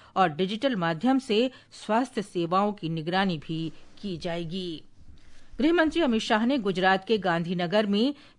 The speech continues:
पीएम फैमिली केयर ट्रैकर की पायलट परियोजना का शुभारंभ किया। ये एकीकृत डिजिटल प्लेटफॉर्म जन्म पंजीकरण संख्या या आभा आईडी से जुड़ी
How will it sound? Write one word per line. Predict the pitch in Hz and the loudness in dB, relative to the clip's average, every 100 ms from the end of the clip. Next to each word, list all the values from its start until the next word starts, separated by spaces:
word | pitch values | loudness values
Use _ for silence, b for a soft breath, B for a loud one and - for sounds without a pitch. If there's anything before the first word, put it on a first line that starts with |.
| - | -4
पीएम | 220 233 247 | 2 4 4
फैमिली | 254 - 170 190 208 214 | 0 0 0 0 0 -2
केयर | - 185 190 | 0 2 2
ट्रैकर | 196 - 180 185 208 | 0 0 0 2 -2
की | 202 226 | -2 -4
पायलट | 214 180 170 185 196 | 0 2 4 2 0
परियोजना | 175 165 170 165 214 220 | -2 -2 -2 0 0 0
का | 185 | -2
शुभारंभ | 160 - 165 170 175 175 170 | -2 -4 -2 0 0 -2 -4
किया। | - 202 185 - B B - | -2 2 2 0 B B -4
ये | 190 | 0
एकीकृत | 247 185 185 - 170 220 214 160 | 0 2 0 -2 0 0 0 -2
डिजिटल | 175 170 180 208 | -2 -2 -2 -2
प्लेटफॉर्म | 190 160 156 - 190 233 269 b b 156 | -2 -4 -6 -2 2 2 0 b b -6
जन्म | 143 220 226 240 | 2 4 4 2
पंजीकरण | 220 170 165 175 180 170 170 | 0 -2 -2 -2 0 0 0
संख्या | 160 - 180 196 214 220 | -4 -4 -4 0 0 2
या | 196 170 151 | 0 2 2
आभा | - 180 175 190 220 | 2 2 2 2 0
आईडी | 170 175 175 202 | 0 -2 -2 -4
से | - 151 | -4 -4
जुड़ी | 156 208 214 | 2 2 2